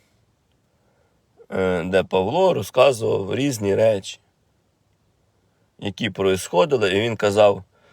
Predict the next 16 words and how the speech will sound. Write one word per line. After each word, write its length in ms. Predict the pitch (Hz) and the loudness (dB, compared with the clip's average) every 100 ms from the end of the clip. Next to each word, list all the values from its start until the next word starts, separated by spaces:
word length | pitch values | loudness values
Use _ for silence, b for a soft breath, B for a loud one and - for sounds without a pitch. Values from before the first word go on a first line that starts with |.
| _ _ | _ _
Слухайте, 480 | - 135 135 - 110 | -10 -4 -2 -2 2
там 240 | 156 139 | 6 6
у 40 | 131 | 6
вас 200 | 131 - | 4 4
таке 360 | 131 139 127 | 2 4 4
відбувається, 840 | 101 113 117 147 196 117 - - 104 - _ _ _ - | 2 -2 4 4 6 2 -2 -12 -18 -20 _ _ _ 2
я 160 | 127 | 4
навіть 200 | 131 127 | 6 4
не 120 | 123 | 2
прийшов 380 | 123 120 - 190 | -2 -4 0 2
до 140 | 123 98 | 2 4
вас, 300 | 85 113 - | 2 0 -4
але 240 | 104 104 - - | -2 0 -2 -2
я 200 | 110 131 | 4 6
духом 500 | 113 131 156 110 98 | 4 -4 -2 -2 -2
присутній, 680 | 110 110 - 185 185 101 | -2 -4 0 2 2 -4